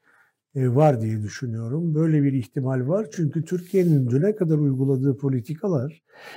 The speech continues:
temel olarak hakikaten, e, Rusya'ya çok yaslanan,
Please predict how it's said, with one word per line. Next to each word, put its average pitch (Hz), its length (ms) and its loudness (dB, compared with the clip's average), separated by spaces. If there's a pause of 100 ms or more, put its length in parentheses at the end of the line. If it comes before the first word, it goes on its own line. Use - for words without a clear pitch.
(240)
temel 143 300 2
olarak 143 440 2
hakikaten, 156 640 0 (240)
e, 165 60 2 (520)
Rusya'ya 151 560 2
çok 170 300 -2
yaslanan, 117 640 -2